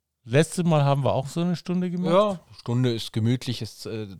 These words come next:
Speaker 2: Zeitfenster, kann man mit leben.
Speaker 1: Kann man mit leben und ich glaube, wir haben alles, was wir so gesammelt hatten, abgearbeitet. Fällt dir noch was Großartiges ein, was wir unbedingt noch sagen müssen?
Speaker 2: Wenn ihr uns kontaktieren wollt,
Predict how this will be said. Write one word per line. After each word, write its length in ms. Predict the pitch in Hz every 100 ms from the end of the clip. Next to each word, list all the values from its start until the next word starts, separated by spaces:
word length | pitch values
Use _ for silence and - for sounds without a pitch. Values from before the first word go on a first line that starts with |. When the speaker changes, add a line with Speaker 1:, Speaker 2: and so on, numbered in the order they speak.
| _
Speaker 2:
Zeitfenster, 840 | - 143 139 127 113 - 120 110 107 _ _ _ _ _
kann 160 | 113 117
man 100 | 113
mit 140 | 95
leben. 380 | 101 110 101 95 _ _ _ -
Speaker 1:
Kann 140 | 139
man 140 | 143
mit 180 | 135 117
leben 300 | 123 135 139
und 200 | - 135
ich 320 | 139 - - - 120
glaube, 340 | 135 165 170
wir 120 | 160 143
haben 160 | 151
alles, 400 | - 147 196 -
was 220 | 160 147
wir 80 | 160
so 420 | 135 151 160 160 147
gesammelt 500 | 131 120 139 180 156
hatten, 540 | 147 - 160 156 151 139 _ _ _ _
abgearbeitet. 800 | 127 - - 131 131 131 123 123
Fällt 300 | - 120 104
dir 100 | 120
noch 340 | 120 107 - _ -
was 240 | 104 104 -
Großartiges 720 | 107 123 90 101 107 107 -
ein, 180 | - 101
was 140 | 101
wir 160 | 98 90
unbedingt 560 | 95 107 107 110 113
noch 360 | 95 101 - - _ _
sagen 560 | - 85 98 110 107
müssen? 320 | 104 - _ _ _ - - _ _ _
Speaker 2:
Wenn 380 | 131 104 135 180
ihr 140 | 180
uns 200 | 120 101
kontaktieren 720 | - 98 92 - - 170 143
wollt, 380 | 98 90 95 -